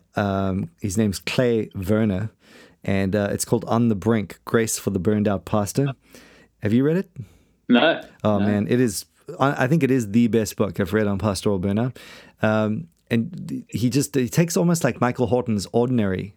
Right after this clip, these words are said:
Speaker 1: dynamic and, uh, mixes it up almost with his Place for Weakness kind of thing. And
Speaker 2: Yeah.
Speaker 1: just, and just basically shows,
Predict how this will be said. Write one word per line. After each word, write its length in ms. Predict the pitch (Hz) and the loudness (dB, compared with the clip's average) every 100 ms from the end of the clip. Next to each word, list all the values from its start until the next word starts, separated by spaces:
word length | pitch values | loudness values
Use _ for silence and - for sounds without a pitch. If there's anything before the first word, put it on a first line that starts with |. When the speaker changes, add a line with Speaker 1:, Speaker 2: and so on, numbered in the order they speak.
| _ | _
Speaker 1:
dynamic 580 | 117 107 107 117 160 - - - - - - | 0 2 0 0 -2 -6 -20 -20 -20 -12 -2
and, 300 | 117 110 110 | 0 2 0
uh, 280 | 110 107 110 | 0 0 0
mixes 380 | 110 123 - 117 | 0 0 2 2
it 20 | |
up 140 | 117 117 | 2 0
almost 300 | 113 113 - | 0 0 -2
with 120 | 113 | 0
his 200 | 113 98 | 0 0
Place 360 | - - 117 - | -4 0 0 0
for 200 | - 104 | -2 0
Weakness 460 | 120 - 123 - | 0 0 -2 -2
kind 160 | - 120 | -2 -2
of 80 | 113 | -2
thing. 260 | 127 135 - - - - - | -4 -4 -10 -20 -20 -18 -2
And 200 | 113 120 | 2 4
Speaker 2:
Yeah. 60 | |
Speaker 1:
just, 280 | 117 131 - - | 4 2 -2 -2
and 120 | 120 | 0
just 260 | 135 123 - | 0 0 0
basically 520 | 127 139 143 - 117 | 0 0 -2 0 0
shows, 600 | - 131 117 113 104 - | 2 2 2 2 0 -4